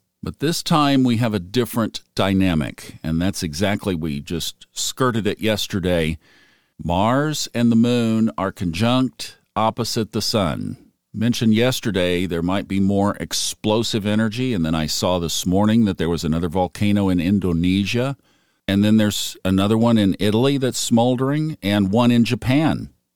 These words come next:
So outside of Italy, I'm thinking the Ring of Fire, right? So what do we have? We have Hawaii,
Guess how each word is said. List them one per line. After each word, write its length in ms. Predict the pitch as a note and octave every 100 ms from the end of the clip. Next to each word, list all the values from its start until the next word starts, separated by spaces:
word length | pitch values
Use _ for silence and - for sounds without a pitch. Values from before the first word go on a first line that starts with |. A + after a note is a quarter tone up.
| _ _
So 400 | - G#2+ G2 F#2
outside 400 | - G2+ - F#2
of 80 | D2+
Italy, 260 | A2 G2+ D2+
I'm 140 | D#2
thinking 480 | F2 A#2+ A2 E2+ D#2+ - -
the 140 | E2+
Ring 260 | D#2+ A2+ E2+
of 80 |
Fire, 460 | - G2 B2 F2 B1+ D2
right? 360 | D2+ F2 A2 -
So 180 | - E2
what 180 | D#2
do 60 | G2+
we 140 | F#2
have? 280 | F2 G2 C#2
We 120 | C#2+
have 240 | E2+ D#2 -
Hawaii, 720 | E2+ E2+ G#2 G#2+ A2+ D3